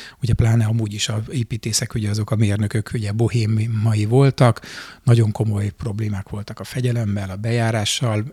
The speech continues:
Egyébként iszonyatos mennyiséget dolgoztak, tehát hogy ez nem volt kérdés, hogy, ö, hogy, hogy ez a, ez az újjáép-, világháború utáni újjáépítés hihetetlen energiákat szabadított föl. Tehát a tizenegy órás munkanap az magától értetődő volt, és még akár vasárnap is benn voltak az irodában.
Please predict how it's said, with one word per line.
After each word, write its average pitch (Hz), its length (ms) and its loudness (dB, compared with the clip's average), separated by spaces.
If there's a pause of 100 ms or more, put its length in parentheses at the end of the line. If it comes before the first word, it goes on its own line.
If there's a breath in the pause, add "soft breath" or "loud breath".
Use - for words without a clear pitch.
(160)
Egyébként 123 460 -2
iszonyatos 143 360 2
mennyiséget 117 440 4
dolgoztak, 107 680 2
tehát 101 300 -4
hogy 104 120 -6
ez 104 100 -6
nem 110 180 0
volt 104 180 -4
kérdés, 107 440 -6
hogy, 113 280 4 (720 loud breath)
ö, 110 280 4
hogy, 107 440 0
hogy 107 180 -4
ez 101 120 0
a, 104 260 0
ez 113 140 2
az 101 100 0
újjáép-, 107 400 4
világháború 107 640 0
utáni 107 440 2
újjáépítés 110 840 2
hihetetlen 101 640 -4
energiákat 101 800 -6 (340 loud breath)
szabadított 101 600 -2
föl. 107 240 -2
Tehát - 180 -4
a - 40 -6
tizenegy 110 500 0
órás 104 320 -4
munkanap 107 480 0
az 104 120 -4
magától 104 460 0
értetődő 101 540 -4
volt, 98 260 -2
és 101 120 -4
még 107 160 -6
akár 110 380 -8
vasárnap 113 540 -2
is 127 120 2
benn 113 200 2
voltak 113 320 0
az 110 120 -2
irodában. 110 560 0